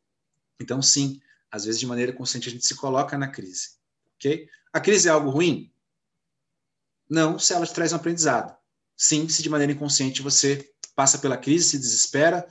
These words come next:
bate em todo mundo, sobrevive, e aí vem outra crise. Então, nós temos que sempre pensar nisso.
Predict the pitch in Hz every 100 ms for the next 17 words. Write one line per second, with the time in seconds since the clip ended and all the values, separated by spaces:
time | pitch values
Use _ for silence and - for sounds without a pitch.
0 | - _ 139 160 165 151 139 139 180 170
1 | 165 156 127 127 196 214 226 - _ _
2 | - 135 131 147 143 156 123 101 - -
3 | _ _ _ _ _ _ _ _ _ _
4 | _ 110 117 120 120 - 127 123 135 131
5 | - 135 98 - -